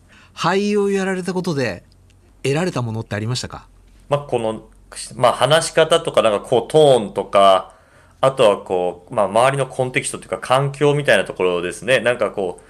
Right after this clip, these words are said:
Speaker 2: う、周りの設定によってどれぐらいの話し方したらいいのかとか、人間関係によってどれぐらいの話し方した方がいいのかみたいなことは、今までとまあ、また違う学びでしたし、まあ、
Speaker 1: うん。
Speaker 2: 浜畑って結構怖かったんですけど、
Speaker 1: うん。
Speaker 2: 怖いのからなんかいい方向になっていくっていう触れ方も結構ありやな、みたいな。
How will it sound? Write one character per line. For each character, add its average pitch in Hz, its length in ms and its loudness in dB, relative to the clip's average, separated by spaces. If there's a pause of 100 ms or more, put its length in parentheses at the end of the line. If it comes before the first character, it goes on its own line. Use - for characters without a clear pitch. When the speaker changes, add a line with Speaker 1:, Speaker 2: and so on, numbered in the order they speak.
(100)
Speaker 2:
う、 - 20 -16
周 160 240 4
り 180 60 -4
の 180 80 -4
設 185 240 -2
定 185 420 0
に 185 100 -2
よ 180 120 2
っ 180 100 -12
て 147 140 -2
ど 131 80 0
れ 131 120 0
ぐ 131 40 0
ら 135 80 4
い 135 40 2
の 131 80 -2
話 131 180 -2
し - 20 -12
方 135 220 -2
し - 60 -12
た 123 100 4
ら 110 180 2
い 110 60 -4
い - 20 -4
の 107 120 -4
か 101 120 0
と - 80 -6
か、 107 80 -2
人 127 140 -6
間 131 160 -2
関 139 240 0
係 120 120 -2
に 107 60 -6
よ 104 60 -2
っ - 20 -6
て 101 80 -12
ど 104 80 0
れ 104 60 0
ぐ 107 60 0
ら 107 60 4
い - 20 4
の 101 60 -2
話 110 140 -4
し - 60 -16
方 104 180 -2
し - 80 -10
た 110 80 2
方 101 60 2
が 95 60 0
い - 20 -2
い - 20 -2
の 95 80 -4
か 98 120 0
み 95 80 -6
た 92 100 0
い - 20 0
な 87 80 -2
こ 92 100 -8
と 90 140 -4
は、 87 240 0 (500)
今 107 120 -2
ま 113 60 2
で 95 60 -10
と 92 120 -6
ま 90 240 0
あ、 85 60 -2
ま 98 100 -6
た 98 80 -2
違 - 180 -6 (140)
う 95 80 -4
学 98 280 0
び 95 240 -4
で 90 140 -6
し - 80 -18
た 80 140 -6
し、 78 320 -16
ま 104 140 0
あ、 - 20 -
Speaker 1:
う - 20 -2
ん。 - 40 -2
Speaker 2:
浜 120 180 -4
畑 92 160 -4
っ 82 40 -4
て - 60 -14
結 110 160 -6
構 87 80 -12
怖 123 240 2
か 107 120 4
っ - 60 -14
た 87 100 -4
ん 82 60 -10
で 80 60 -16
す - 80 -18
け 80 80 -12
ど、 80 260 -8
Speaker 1:
う 127 60 -6
ん。 101 340 -8 (100)
Speaker 2:
怖 143 260 4
い 143 80 0
の 120 140 -2
か 107 120 2
ら 98 240 2
な 110 140 0
ん - 20 -12
か 101 80 -2
い 107 120 0
い 113 40 -2
方 127 200 -2
向 127 120 0
に 123 80 -2
な 101 120 0
っ 98 80 -6
て 107 100 -2
い 101 60 -6
く 110 100 -8
っ 107 40 -6
て 101 120 -6
い - 20 -2
う 92 40 -8
触 113 100 -10
れ 110 80 -4
方 110 260 2
も 90 240 -4
結 110 180 -4
構 85 320 -6
あ 110 80 4
り 104 120 0
や 80 100 -8
な、 80 200 -6
み 80 100 -18
た - 100 -10
い - 100 -18
な。 - 200 -20